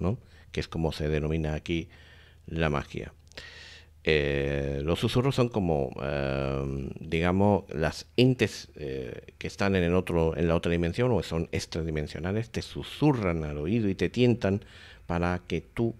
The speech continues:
eh, consigas aprender poderes, pero a cambio te van mermando, te van quitando, eh, trocitos de tu alma hasta que prácticamente ya eres suyo, ¿no? Pues al principio del manual lo que vamos a encontrar son nuevas sendas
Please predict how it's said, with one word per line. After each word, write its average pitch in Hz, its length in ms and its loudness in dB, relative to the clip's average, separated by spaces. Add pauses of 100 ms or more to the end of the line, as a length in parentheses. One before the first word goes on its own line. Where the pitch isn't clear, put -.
(100)
eh, 76 720 -8 (140)
consigas 87 500 -4
aprender 78 480 0
poderes, 120 500 6 (260)
pero 95 180 2
a 104 80 -2
cambio 95 280 0
te 92 100 -6
van 82 280 -6 (300)
mermando, 90 880 4
te - 80 0
van 85 240 2
quitando, 73 580 -2 (400)
eh, 67 420 -2
trocitos 92 540 0
de 87 120 2
tu 85 160 -2
alma 90 320 2
hasta - 220 -4
que - 140 -10
prácticamente 76 680 -4
ya 60 220 -6
eres - 300 -12 (340)
suyo, 64 440 -4
¿no? 92 180 -2 (880)
Pues 101 160 4
al 113 100 6
principio 147 280 6
del 143 80 8
manual 107 240 4
lo 104 80 -2
que 87 60 0
vamos 85 180 0
a 90 60 -2
encontrar 76 340 -2
son 80 300 -4
nuevas 82 260 0
sendas 80 540 -6